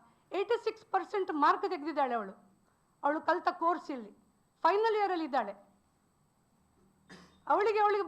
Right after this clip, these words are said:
ಬದುಕನ್ನು ಹೇಗೆ ಕಟ್ಕೊಳ್ಬೇಕು ಅವಳಿಗೂ ಗೊತ್ತುಂಟು. ಆದ್ರೆ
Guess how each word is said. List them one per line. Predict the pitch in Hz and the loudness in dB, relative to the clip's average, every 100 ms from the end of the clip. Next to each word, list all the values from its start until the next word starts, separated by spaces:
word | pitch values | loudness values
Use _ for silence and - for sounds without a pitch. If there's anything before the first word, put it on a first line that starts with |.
| 330 | 0
ಬದುಕನ್ನು | 349 403 415 381 330 | 0 -2 0 0 -2
ಹೇಗೆ | 381 403 | -4 0
ಕಟ್ಕೊಳ್ಬೇಕು | - - - 392 381 381 349 | 0 0 0 0 0 0 0
ಅವಳಿಗೂ | 339 370 403 | 2 0 0
ಗೊತ್ತುಂಟು. | 349 349 339 - - - _ _ _ _ _ - | -2 -4 -6 -8 -14 -20 _ _ _ _ _ 4
ಆದ್ರೆ | 311 349 320 233 254 | 6 6 2 -6 -10